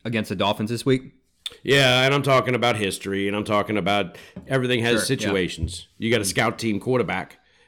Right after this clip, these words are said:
Speaker 2: in, I still love some Devlin.
Speaker 1: Oh, you gotta
Speaker 2: Yeah.
Speaker 1: love a Duck.
Speaker 2: Yeah, we, we might not be done seeing, seeing Devlin the Duck.
Speaker 1: He competes, doesn't he?
Speaker 2: Yeah, they might work him in, I'm thinking, do some packages
Speaker 1: I wouldn't
Speaker 2: even.
Speaker 1: mind it, yeah.
Speaker 2: I wouldn't either.
Speaker 1: I wouldn't,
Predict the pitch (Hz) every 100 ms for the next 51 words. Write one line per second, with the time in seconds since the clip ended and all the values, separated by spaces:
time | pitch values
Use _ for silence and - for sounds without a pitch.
0 | _ _ 120 98 85 71 64 _ _ _
1 | _ _ - - - 71 62 82 76 62
2 | - - - 85 - - - _ - 92
3 | 80 - _ - - 131 76 67 82 87
4 | 85 - 135 127 123 147 135 156 156 156
5 | 151 135 139 143 135 127 123 113 104 -
6 | 117 110 98 107 98 98 85 98 82 -
7 | - 170 170 127 110 98 - 92 90 98
8 | - 113 147 180 175 185 202 180 185 185
9 | 185 190 196 151 147 123 123 135 131 131
10 | 131 135 123 123 120 143 127 113 104 110
11 | - - 175 120 127 139 135 143 139 113
12 | 90 110